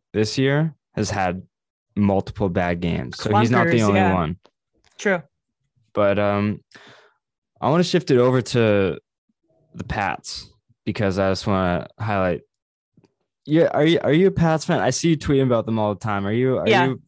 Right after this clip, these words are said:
Speaker 1: Pats? Yeah.
Speaker 2: Yep.
Speaker 1: Okay, then I could gladly say our Patriots.
Speaker 2: <laughs>
Speaker 1: We blow the Browns out. That, I think that was a game to really put them on the map this year.
Speaker 2: Mm-hmm. Yeah.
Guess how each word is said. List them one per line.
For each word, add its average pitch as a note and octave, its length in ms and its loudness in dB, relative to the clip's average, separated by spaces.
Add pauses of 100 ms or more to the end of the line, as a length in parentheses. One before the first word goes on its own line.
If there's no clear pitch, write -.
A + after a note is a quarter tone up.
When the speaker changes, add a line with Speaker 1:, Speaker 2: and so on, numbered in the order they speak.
(160)
Speaker 1:
Pats? A#2 400 -4
Yeah. A#2+ 320 0 (100)
Speaker 2:
Yep. D#3 120 0
Speaker 1:
Okay, A2+ 120 -4
then A2 200 -4
I A2 100 0
could G#2 360 -6
gladly G#2+ 380 -2
say G#2 200 -6
our G#2 260 -2
Patriots. G2+ 540 -6 (180)
Speaker 2:
<laughs> G3+ 640 -4
Speaker 1:
We C#3+ 280 2 (220)
blow A#2 920 2 (160)
the G#2+ 140 -4
Browns F#2+ 500 -2 (280)
out. - 500 -6 (560)
That, G#2+ 420 -2
I A2+ 80 -2
think B2+ 240 -2
that G#2 180 0
was G2+ 540 -4 (180)
a G2 200 -4 (840)
game G#2+ 340 -2
to G2+ 260 -4
really F#2+ 420 -2
put - 260 -12
them F2 300 -4
on F2 160 -6
the E2+ 60 -4
map D2 320 -8
this - 180 -16
year. - 220 -18 (100)
Speaker 2:
Mm-hmm. D#3+ 140 -10 (720)
Yeah. D#3 260 -2